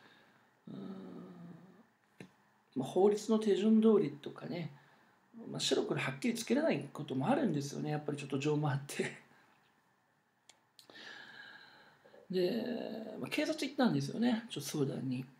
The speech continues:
そしたらさ、やっぱり行政っていうのは、まあ、皆さんもご存知だと思うんですけど、結果的にね、よくそのあるのは、ストーカーの被害で相談に行ってた。でも結果的にその動いてくれなかったり、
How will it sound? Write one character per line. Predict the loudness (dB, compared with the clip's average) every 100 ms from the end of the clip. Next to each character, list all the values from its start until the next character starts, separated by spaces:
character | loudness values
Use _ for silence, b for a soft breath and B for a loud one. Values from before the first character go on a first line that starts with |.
| -14 -8
そ | -6 -6
し | -6
た |
ら | -8
さ、 | -6 -4
や | -4 -2 -4
っ | -6
ぱ | -6 -4
り | 0
行 | 2 2
政 | 2 -4 -6
っ | -4
て |
い | -2
う |
の | 0
は、 |
ま | 0
あ、 |
皆 | 0 -2
さ | -2
ん |
も | 0
ご | 0
存 | 0
知 | 0
だ | -2
と | 0
思 | 2
う |
ん | 2
で |
す | 0
け | 0
ど、 | 2 2 2 -4 B B B B
結 | -6 -6
果 | -2 -2
的 | 0 2
に | 4
ね、 | 6 4 0 -18 _
よ | 2
く | 4
そ | 4
の | 2
あ |
る | 4
の | 6
は、 | 4 2 -6 -20 -14
ス | 6
ト | 6
ー | 8
カ | 4
ー |
の | 2
被 | 2 0
害 | 0
で | 0
相 | 0 2
談 | 2 2
に | 2
行 |
っ |
て | 2
た。 | -2 -4 -10 B B B B B
で | 6
も | 6
結 | 4
果 | -2 -2
的 | 2 4
に | 4
そ | 4
の | 2
動 | 4 4
い |
て | 2
く |
れ | 2
な | 2
か | 0
っ | -4
た | 0
り、 | 6 6 4